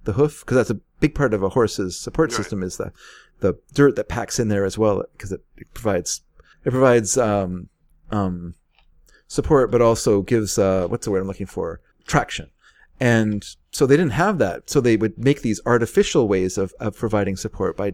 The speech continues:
Speaker 1: using these shoes. And so this farrier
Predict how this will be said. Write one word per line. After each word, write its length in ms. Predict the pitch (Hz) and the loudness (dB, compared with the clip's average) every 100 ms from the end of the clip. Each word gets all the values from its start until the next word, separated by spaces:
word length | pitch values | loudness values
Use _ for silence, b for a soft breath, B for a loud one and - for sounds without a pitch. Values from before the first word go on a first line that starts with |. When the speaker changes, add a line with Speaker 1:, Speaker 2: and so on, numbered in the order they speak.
| - | -6
Speaker 1:
using 300 | 110 107 98 | -8 -6 -8
these 140 | 90 | -8
shoes. 500 | - 156 151 - - - B B B B | -4 -2 -2 -4 -14 -20 B B B B
And 80 | 120 | 2
so 180 | 147 120 | 6 6
this 240 | 113 - - _ | 4 -2 -14 _
farrier 720 | - - 190 123 104 104 - | -2 4 6 6 4 4 0